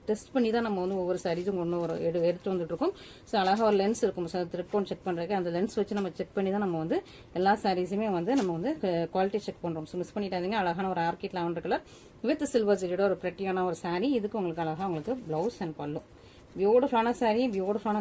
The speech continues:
கலெக்ஷன், செம்ம பிரெட்டியா இருக்குது. So மிஸ் பண்ணிடாதீங்க. செம்ம பிரீமியமான ஒரு குவாலிட்டி. So இதெல்லாமே ரொம்ப சூப்பரான குவாலிட்டி, பாலிஸ்டர் கிடையாது, பியூர் சில்க் த்ரெட்ல வீவ் பண்ண சூப்பரான ஒரு பிரீமியம் குவாலிட்டி. So மிஸ் பண்ணிடாதீங்க. நெக்ஸ்ட் வந்து நல்ல ஒரு பர்கஞ்சி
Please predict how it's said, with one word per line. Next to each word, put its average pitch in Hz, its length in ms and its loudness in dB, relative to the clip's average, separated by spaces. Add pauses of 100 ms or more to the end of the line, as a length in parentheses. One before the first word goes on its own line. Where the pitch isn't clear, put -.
கலெக்ஷன், 185 420 -6
செம்ம 180 320 -2
பிரெட்டியா 190 320 -4
இருக்குது. 170 240 -4 (400)
So - 140 -8
மிஸ் 202 160 -6
பண்ணிடாதீங்க. 208 440 2 (120)
செம்ம 190 260 0
பிரீமியமான 208 540 4
ஒரு 185 100 2 (180)
குவாலிட்டி. 185 340 2 (420)
So - 120 -20
இதெல்லாமே 185 380 4
ரொம்ப 190 200 0
சூப்பரான 202 440 2
குவாலிட்டி, 185 340 4
பாலிஸ்டர் 190 400 2
கிடையாது, 175 300 0 (260)
பியூர் 202 240 -2
சில்க் 214 200 -6
த்ரெட்ல 175 280 -2
வீவ் 220 200 -4
பண்ண 214 260 -4
சூப்பரான 175 380 -6
ஒரு 156 120 -8
பிரீமியம் 160 320 -6
குவாலிட்டி. 151 240 -8 (400)
So 202 120 -8
மிஸ் 185 140 -10
பண்ணிடாதீங்க. 156 440 -6 (180)
நெக்ஸ்ட் - 260 -4 (100)
வந்து 214 240 0
நல்ல 185 200 0
ஒரு 170 120 2 (760)
பர்கஞ்சி 226 420 6